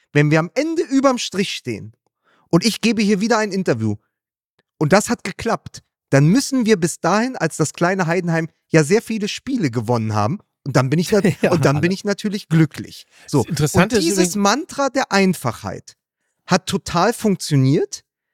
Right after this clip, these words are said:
Speaker 1: Neben dem, dass eine Mannschaft, der man den Aderlass der letzten Jahre angemerkt hat, also es war ja ein ähnliches Märchen wie bei Union Berlin, du steigst auf, du hältst die Klasse, plötzlich spielst du als Außenseiter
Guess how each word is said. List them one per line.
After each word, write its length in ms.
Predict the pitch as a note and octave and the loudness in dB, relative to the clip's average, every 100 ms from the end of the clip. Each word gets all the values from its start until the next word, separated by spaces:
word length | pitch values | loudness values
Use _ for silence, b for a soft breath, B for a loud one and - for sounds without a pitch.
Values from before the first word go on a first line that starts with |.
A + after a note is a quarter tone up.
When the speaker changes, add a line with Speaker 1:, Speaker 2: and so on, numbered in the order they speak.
| _ _ - | _ _ -2
Speaker 1:
Neben 500 | D#3+ G3 C#4+ D4+ C4+ | 2 4 2 0 0
dem, 320 | A3+ C#4 G3+ | 0 0 2
dass 180 | D#3+ D#3 | 2 0
eine 300 | - E3+ F#3 | -2 0 0
Mannschaft, 720 | E3+ F#3+ D#4+ - F#3+ - - - _ _ _ | 0 -2 -4 -2 -2 -4 -20 -20 _ _ _
der 260 | B2 D3+ F#3 | -2 2 2
man 260 | G#3 F#3+ | 2 -4
den 220 | D3+ D#3+ D#3+ | -4 -6 -6
Aderlass 840 | - G#3 C#4 C#4 B3 F#3+ E3+ D3+ - | -6 -4 -2 -2 -2 2 0 0 -2
der 120 | D3+ | 0
letzten 400 | C#3+ F3+ - - | 0 0 -4 -2
Jahre 300 | D#3+ D#3 D3+ | 0 0 -2
angemerkt 600 | F3 A3+ G3+ C#3+ A#2+ A2+ | -2 -2 0 0 -2 -2
hat, 120 | A#2 - | -6 -4
also 160 | C3 | -4
es 140 | C3 C#3 | -4 0
war 140 | D3 | 0
ja 100 | G3 | 0
ein 100 | D#3 - F2+ _ | -4 -8 -20 _
ähnliches 500 | D#3 G3+ C4+ G3+ F3 | 0 2 2 2 2
Märchen 520 | E3+ F3+ F#3 F#3+ F3+ - _ _ | 2 0 2 2 2 -2 _ _
wie 100 | - D#3 | 0 2
bei 140 | D#3 | 4
Union 320 | C#3+ C#3 C3 | 2 0 0
Berlin, 420 | A#2+ B2 G#3+ A3 G#3 | 2 0 0 -4 -4
du 80 | B2 | -8
steigst 400 | - A#2+ A#2+ - | -2 -2 0 2
auf, 280 | E3 F#3 - | 2 2 -4
du 140 | B2 | -4
hältst 260 | A#2+ - - | -4 -6 -14
die 60 | |
Klasse, 460 | - E3+ F3 F#3 E3+ _ _ _ | -2 0 0 0 -2 _ _ _
plötzlich 460 | - D3+ D#3 - - | 2 2 2 -4 -6
spielst 380 | - C#3 - - | -4 -6 -4 0
du 60 | |
als 220 | A2+ A#2 - | 0 0 -2
Außenseiter 720 | A#2+ B2+ B2+ A2 G#2+ - G2+ | 0 0 0 -2 -2 -2 -8